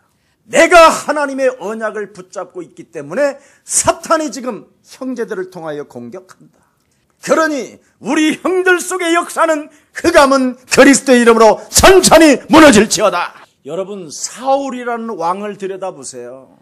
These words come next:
다윗과 같은 사윗이 오면 막 춤을 춰야 되잖아. 사울 왕은 다윗이 골리앗을 꺾고 나라가 불안 속에서 평안을 얻게 되는데도 자리에 연연하잖아.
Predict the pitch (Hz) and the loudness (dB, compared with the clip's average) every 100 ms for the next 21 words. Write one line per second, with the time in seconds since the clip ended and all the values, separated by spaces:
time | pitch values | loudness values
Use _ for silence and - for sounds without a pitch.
0 | _ - 202 277 - 311 311 277 294 - | _ -8 -6 -6 -4 -2 -2 -4 -8 -4
1 | 302 294 - 277 254 339 226 - _ _ | -4 -4 -10 -8 -4 -2 -2 -6 _ _
2 | _ _ - 285 - - - - - - | _ _ -6 -6 -8 -14 -14 -16 -16 -16
3 | - 440 427 370 359 285 233 208 185 226 | -14 -10 -10 -10 -8 -6 -6 -12 -14 -14
4 | 381 _ _ - - 226 226 220 180 139 | -16 _ _ -20 -16 -10 -8 -8 -8 -8
5 | 143 208 143 87 _ _ - - 170 208 | -8 -10 -12 -16 _ _ -16 -10 -6 -4
6 | 214 - 247 180 98 _ _ _ - 196 | -4 -6 -6 -8 -12 _ _ _ -8 -6
7 | 254 285 285 302 294 277 277 - 370 - | -4 -4 -4 -4 -4 -4 -10 -8 -10 -8
8 | - 339 359 - _ _ 175 202 233 269 | -2 0 -2 -6 _ _ -2 0 0 0
9 | 240 120 _ _ - - 262 294 285 302 | -4 -6 _ _ -6 0 2 0 -2 -6
10 | 254 262 269 330 - _ _ _ - - | -6 -4 -4 -4 -6 _ _ _ -16 -12
11 | 415 415 370 330 285 - 247 254 247 233 | -6 -4 -4 -4 -6 -6 -6 -6 -4 -4
12 | 233 320 349 _ _ _ _ - - 156 | 0 0 -2 _ _ _ _ -14 -10 -8
13 | 170 170 165 160 143 135 131 123 107 107 | -6 -6 -8 -8 -10 -12 -14 -18 -20 -20